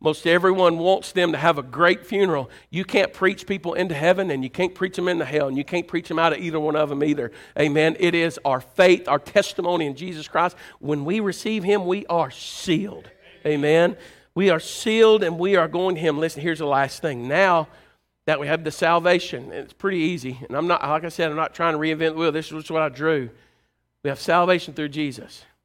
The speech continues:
We have the Spirit of God that's come from above, and that helps us to reach up to God. But then now we've got service.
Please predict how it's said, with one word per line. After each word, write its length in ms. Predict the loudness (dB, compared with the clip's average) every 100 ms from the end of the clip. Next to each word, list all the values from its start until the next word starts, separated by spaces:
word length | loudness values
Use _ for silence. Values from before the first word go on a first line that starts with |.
| _ _ _ _ _ _ -8
We 80 |
have 100 | -6
the 60 | -6
Spirit 480 | -10 -2 4 4 2
of 140 | 0
God 320 | 2 2 2
that's 200 | -4 -6
come 220 | -4 -2 -2
from 160 | -4
above, 400 | -2 -2 -2 -4
and 100 | -4
that 160 | -4 -2
helps 260 | -4 -4
us 160 | -6 -6
to 100 | -4
reach 280 | -4 -4 -4
up 220 | -4 -4 -4
to 100 | -8
God. 420 | -6 -6 -8 -14 _ _ _ _ _ _ _ -14
But 140 | -6
then 180 | -4 0
now 200 | 2 2
we've 200 | -2 -4
got 220 | -6 -6
service. 580 | -8 -8 -8 -12 -20